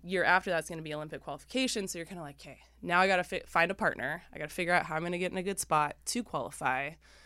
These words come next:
Um, so it starts to get a little serious, and then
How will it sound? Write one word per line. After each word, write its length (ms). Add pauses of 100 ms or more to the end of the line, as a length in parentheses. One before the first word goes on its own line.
(360)
Um, 600 (140)
so 140
it 80
starts 240
to 40
get 120
a 40
little 200
serious, 720 (120)
and 200
then 560